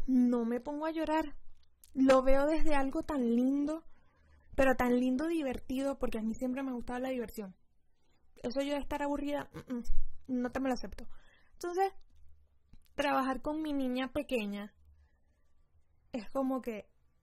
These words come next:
sí sigo siendo la misma, porque entonces soy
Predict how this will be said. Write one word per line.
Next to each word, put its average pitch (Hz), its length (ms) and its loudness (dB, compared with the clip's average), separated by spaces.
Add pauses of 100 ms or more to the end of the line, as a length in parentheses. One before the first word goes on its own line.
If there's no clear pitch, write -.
(260)
sí - 240 -6
sigo 339 240 -4
siendo 359 240 -6
la 349 120 -6
misma, 320 340 -6
porque 269 200 -2
entonces 269 600 -2 (1080)
soy 285 680 2